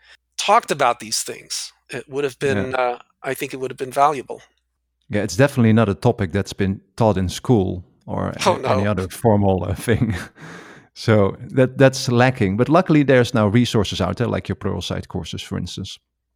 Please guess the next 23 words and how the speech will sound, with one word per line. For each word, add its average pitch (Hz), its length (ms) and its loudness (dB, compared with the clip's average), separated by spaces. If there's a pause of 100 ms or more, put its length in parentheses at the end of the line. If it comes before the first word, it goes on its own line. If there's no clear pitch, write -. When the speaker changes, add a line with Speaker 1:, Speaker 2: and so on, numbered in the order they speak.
(460)
Speaker 2:
I 127 120 2
think, 127 400 2
um, 107 500 2 (400)
when 120 140 4
you 113 120 4
talk 180 240 2
about 123 240 0
career, 110 500 4 (300)
the 123 80 -4
first 143 320 2
thing 120 140 4
you 113 160 4
should - 380 -4 (140)
start - 320 -2
thinking 151 380 2
about 92 400 -4 (360)
is, 113 240 -4
well, 98 340 2 (340)
how 113 160 2
do 127 80 6
you 123 60 6
define 107 400 2
success - 680 -2